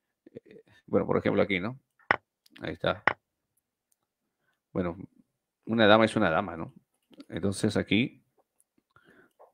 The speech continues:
si mueve, jaque mate también, ¿no? Bueno, señores, ahora sí nos vamos, ¿ah? Buenas noches. Gracias, Perú. Buenas noches.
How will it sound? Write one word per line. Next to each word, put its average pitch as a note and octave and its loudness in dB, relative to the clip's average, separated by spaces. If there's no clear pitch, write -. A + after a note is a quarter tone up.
si - -2
mueve, B2+ 6
jaque F2 0
mate E2 2
también, C#2 -10
¿no? D#3 -6
Bueno, A#2 10
señores, D2+ -6
ahora B2 8
sí C#3+ 2
nos C#3 6
vamos, G#2 6
¿ah? A#2+ -4
Buenas B2 8
noches. - 0
Gracias, G3+ 8
Perú. F3+ 8
Buenas A3 10
noches. D#3+ 6